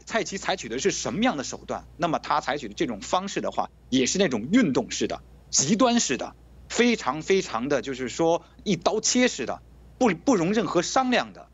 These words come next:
因为你，你用两个小时的时间把一个，把这些十，就数以万计的人赶到街头，然后让他们就在瑟瑟的寒风中放。那时候正是寒流来的时候，十一月的，呃，这个中下旬嘛，那他们怎么办？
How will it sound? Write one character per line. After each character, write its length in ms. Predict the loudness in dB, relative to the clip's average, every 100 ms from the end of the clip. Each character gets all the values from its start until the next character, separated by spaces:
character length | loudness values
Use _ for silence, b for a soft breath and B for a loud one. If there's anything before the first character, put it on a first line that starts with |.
| -6
因 120 | -2
为 80 | 0
你， 160 | -2 -8 -18 B B B
你 200 | 0 2
用 200 | 4 4
两 220 | 4 2 0
个 120 | 0
小 180 | 2 0
时 100 | -4
的 80 |
时 180 | -10 -8
间 260 | -2 -2 -2
把 200 | -4 -4
一 160 | -8 -10
个， 160 | -14 -6
把 140 | -4 0
这 140 | -2
些 280 | 2 2 2 b b -4
十， 420 | 0 0 0 -4 -2
就 140 | 2 2
数 240 | 4 2
以 100 | 0
万 340 | 0 0 0
计 140 | -2 -2
的 80 | -2
人 240 | -4 -4
赶 240 | -2 -4 0
到 160 | 0 0
街 240 | -2 -2
头， 280 | -2 -10 -16 -20 -20 -20 -20 -4
然 120 | 0
后 120 | 2 2
让 160 | 0
他 160 | -2 -6
们 100 | -4
就 100 | -4
在 120 | -4
瑟 240 | -2 -2
瑟 120 | 0 -2
的 80 |
寒 200 | -2 -4
风 140 | -6 -6
中 60 |
放。 160 | -4 -2
那 100 | 0
时 100 | 0
候 80 | 0
正 200 | 0 -2
是 120 | -4
寒 240 | -4 -4
流 160 | -4 -6
来 180 | -6 -8
的 120 | -10
时 120 | -10
候， 120 | -14
十 160 | -8 -4
一 140 | -2
月 200 | 2 4
的， 160 | 4 -2 b b -20 -2
呃， 300 | 2 2 0
这 120 | -2
个 80 | -2
中 200 | 0 2
下 180 | 0 -2
旬 160 | -10 -14
嘛， 140 | -16 -18 -20 -8 -2
那 80 |
他 180 | 0 0
们 140 | 0 0
怎 140 | -4
么 120 | -6 -2
办？ 180 | -2